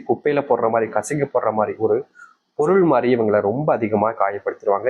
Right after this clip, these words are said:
இன்னைக்கு வரைக்கும் இந்த காயத்திற்கு தீர்வு கிடைக்கலன்றதுதான் யதார்த்தமான உண்மை. இப்படிப்பட்ட துன்பங்களை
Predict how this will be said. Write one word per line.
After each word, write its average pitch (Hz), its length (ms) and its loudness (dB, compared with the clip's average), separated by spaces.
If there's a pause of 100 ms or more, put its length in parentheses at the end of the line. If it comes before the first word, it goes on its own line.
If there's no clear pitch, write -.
இன்னைக்கு 120 360 0
வரைக்கும் 123 400 0
இந்த 104 140 -2 (100)
காயத்திற்கு 110 540 -2
தீர்வு 113 280 -2
கிடைக்கலன்றதுதான் 107 720 -2 (420)
யதார்த்தமான 107 500 -2
உண்மை. 101 200 -4 (1080)
இப்படிப்பட்ட 185 500 -2 (120)
துன்பங்களை 131 400 2